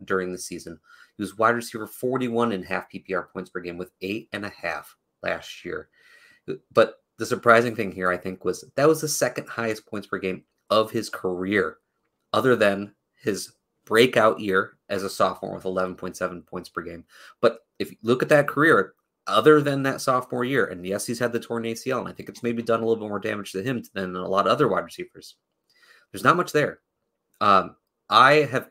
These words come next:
fallen victim to Courtland Sutton over the last couple of years, believing in the unbelievable highlight reel he had as a sophomore in the N F L. But I've co-, you know, I've, I've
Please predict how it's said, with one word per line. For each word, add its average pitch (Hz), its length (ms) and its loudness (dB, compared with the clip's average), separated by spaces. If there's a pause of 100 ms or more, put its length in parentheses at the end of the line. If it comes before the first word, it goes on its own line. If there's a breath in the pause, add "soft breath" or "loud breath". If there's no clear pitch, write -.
(140)
fallen 101 340 0
victim 90 380 -6
to - 80 -20
Courtland 85 340 -6
Sutton 90 340 -4 (120)
over 95 120 -8
the 92 60 -4
last 87 220 -6
couple - 180 -10
of 87 60 -10
years, 92 180 -8
believing 92 520 -4
in 87 360 -12 (640 soft breath)
the 101 400 -2 (240)
unbelievable 123 640 4
highlight 110 460 2
reel 98 200 0
he 95 200 -8
had 107 420 -2 (160)
as 95 160 -2
a 92 60 -10
sophomore 98 480 -4
in 92 80 -6
the 92 140 -6
N 92 100 -6
F 90 120 -10
L. 131 300 2 (460 soft breath)
But 104 200 2
I've 98 200 0 (100)
co-, - 240 -2
you 98 140 -6
know, 98 180 -4 (260)
I've, 92 220 -6 (140)
I've 92 160 -16